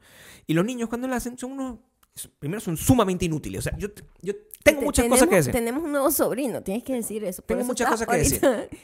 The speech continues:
Speaker 2: <laughs> tenemos un sobrino recién nacido.
Speaker 1: Sí, tenemos un, un sobrino.
Speaker 2: Entonces estamos súper, eh,
Speaker 1: Lamentablemente todos los otros
Speaker 2: empapados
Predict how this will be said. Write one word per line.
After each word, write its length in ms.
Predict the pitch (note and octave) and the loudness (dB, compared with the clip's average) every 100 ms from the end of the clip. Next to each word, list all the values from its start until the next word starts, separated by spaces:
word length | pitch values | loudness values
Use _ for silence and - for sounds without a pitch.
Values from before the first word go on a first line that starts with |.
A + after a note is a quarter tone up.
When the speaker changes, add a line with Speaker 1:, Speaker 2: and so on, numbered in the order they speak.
| _ | _
Speaker 2:
<laughs> 180 | _ - | _ -14
tenemos 280 | F#3 F3 | -8 -2
un 260 | B3 B3+ A#3+ | -2 -2 -4
sobrino 400 | - B3 A#3+ A#3+ | -2 -2 -2 -4
recién 320 | A3 F3 D3+ | -6 -6 -6
nacido. 380 | C3+ - E3+ A2 | -6 -6 -6 -10
Speaker 1:
Sí, 80 | D#2+ | -10
tenemos 260 | G#2+ B2 C#3+ | -4 -2 0
un, 180 | C#3+ - | -2 -2
un 140 | C3+ | -4
sobrino. 440 | - A#2 G#2 F#2 F#3+ | -2 -4 -4 -6 -8
Speaker 2:
Entonces 420 | F2+ - F3+ G3+ | -10 -18 -16 -14
estamos 340 | G3 F3+ F3+ - | -14 -14 -12 -12
súper, 500 | G#3+ A3 G3+ F#3+ - | -10 -4 -4 -4 -6
eh, 380 | F#3+ F3+ D3+ D#3+ | -4 -4 -6 -4
Speaker 1:
Lamentablemente 640 | C#3 B2+ B2 D#3+ F#3 F#3 | -4 -2 -2 -2 -2 -6
todos 180 | - G3 | 2 4
los 100 | F3+ | 4
otros 180 | G3 F3 | 4 2
Speaker 2:
empapados 480 | D#3+ E3 A3 A#3+ | 4 6 6 6